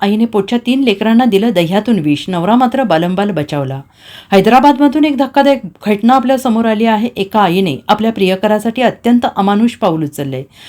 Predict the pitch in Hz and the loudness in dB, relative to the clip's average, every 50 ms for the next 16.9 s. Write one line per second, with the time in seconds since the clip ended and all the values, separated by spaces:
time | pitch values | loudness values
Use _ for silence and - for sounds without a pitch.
0 | - - - _ - 240 214 220 254 277 277 285 277 285 285 277 294 285 294 285 | -20 -20 -10 _ 2 4 4 4 4 4 4 4 4 4 2 2 2 0 0 0
1 | 285 269 214 202 220 226 233 233 202 233 226 - 214 202 196 208 214 208 240 240 | 0 0 0 0 2 2 2 2 2 0 0 0 -2 -2 -2 -2 -2 -2 -2 -4
2 | 226 - - 196 196 233 240 240 269 262 - - 208 208 226 214 202 185 196 202 | -4 -2 -2 0 2 2 2 2 0 -2 -4 -4 -2 -2 -2 -2 -2 -2 -2 -4
3 | 196 202 202 - 202 170 165 190 - 208 208 202 202 196 185 160 - 196 190 190 | -4 -4 -4 -4 -6 -6 -6 -6 -4 -2 -2 -2 -2 -2 -4 -2 -2 -4 -2 -2
4 | 180 151 135 196 196 - 147 127 123 - _ _ - - - - - 208 196 190 | -2 -2 -2 -4 -2 -2 -2 -2 -2 -6 _ _ -20 -20 -18 -6 -2 0 2 2
5 | 185 165 190 196 208 208 214 247 254 226 - 180 185 180 196 190 190 190 175 170 | 2 2 2 2 2 2 2 2 0 0 0 0 -2 0 0 -2 -2 -2 -2 -2
6 | 170 185 196 202 208 208 190 170 190 202 214 202 160 127 127 - _ _ _ _ | 0 0 0 0 0 -2 -2 0 0 0 0 0 -2 -2 -4 -6 _ _ _ _
7 | _ - 185 202 240 233 - - 233 214 220 208 220 208 175 180 190 180 185 185 | _ -4 0 2 2 2 2 2 0 2 0 0 -2 -4 -4 -2 -2 0 0 0
8 | 180 202 190 156 143 143 139 143 135 127 147 160 151 - 165 180 190 - 226 226 | 0 0 0 0 0 -2 -4 -6 -6 -6 -8 -10 -8 -4 -2 -2 -2 0 -2 0
9 | 233 240 240 269 269 - 196 185 214 208 202 202 208 170 165 170 170 196 190 170 | 0 2 2 0 0 -4 -6 -6 -4 -4 -4 -2 -2 -4 -4 -4 -4 -6 -6 -4
10 | 170 175 170 165 170 160 156 175 190 190 190 - 233 233 - 175 160 170 180 180 | -6 -6 -6 -4 -6 -6 -6 -4 -6 -4 -4 -6 -8 -6 -4 -4 -4 -4 -4 -4
11 | - 190 156 147 180 190 - 233 233 - 196 147 151 165 165 165 165 160 156 - | -4 -6 -6 -6 -6 -4 -2 -2 -2 -2 -2 -2 -2 -2 -2 -2 -2 -4 -4 -4
12 | 139 135 139 _ _ - - - - - - _ _ - 208 202 190 180 226 254 | -4 -6 -6 _ _ -20 -20 -20 -20 -20 -20 _ _ 0 2 2 4 4 4 4
13 | 277 285 269 277 - 269 240 226 226 226 233 233 202 196 196 196 202 190 175 156 | 4 2 0 0 0 0 2 2 2 2 0 0 -2 -2 -2 -2 -2 -2 -2 -2
14 | 151 160 160 165 160 170 156 165 165 160 156 160 156 151 180 190 190 180 - 202 | -2 -2 -4 -4 -4 -4 -4 -4 -4 -4 -4 -4 -4 -4 -4 -2 -4 -2 -2 -4
15 | 196 196 208 180 214 - 202 180 175 185 - - 202 170 175 160 160 160 170 170 | -4 -4 -4 -4 -4 -2 -2 -2 -2 -2 -2 -2 -2 0 0 -2 -2 -4 -4 -4
16 | - 190 185 220 220 - 196 170 175 175 165 156 175 175 175 180 190 | -6 -6 -6 -6 -6 -4 -4 -4 -4 -4 -4 -4 -4 -4 -4 -4 -6